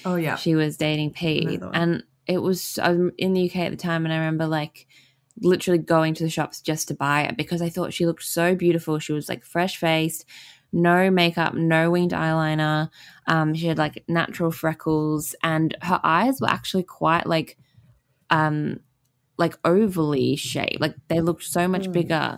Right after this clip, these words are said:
Speaker 2: than they do when she has her makeup a certain way. And I remember thinking,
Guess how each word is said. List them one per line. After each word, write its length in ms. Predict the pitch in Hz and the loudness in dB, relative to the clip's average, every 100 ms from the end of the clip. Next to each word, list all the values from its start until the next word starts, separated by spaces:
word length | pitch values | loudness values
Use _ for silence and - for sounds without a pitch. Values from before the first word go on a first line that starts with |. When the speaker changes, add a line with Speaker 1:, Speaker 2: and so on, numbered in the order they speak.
| - | -8
Speaker 2:
than 540 | 170 151 147 151 151 | -4 -2 0 -2 -4
they 140 | 160 151 | -4 -4
do 220 | 156 151 | -2 -2
when 100 | 156 | -4
she 140 | 165 | -4
has 180 | 151 151 | -4 -4
her 80 | 151 | -2
makeup 320 | 147 143 147 | -4 -4 -6
a 60 | 156 | -8
certain 320 | 147 - 147 | -6 -4 -2
way. 480 | 143 160 - - - - - - - | 0 0 -2 -6 -8 -14 -16 -16 -4
And 120 | 180 | 2
I 40 | 185 | 4
remember 200 | 180 175 | 4 2
thinking, 520 | 180 170 170 160 | 0 0 0 -2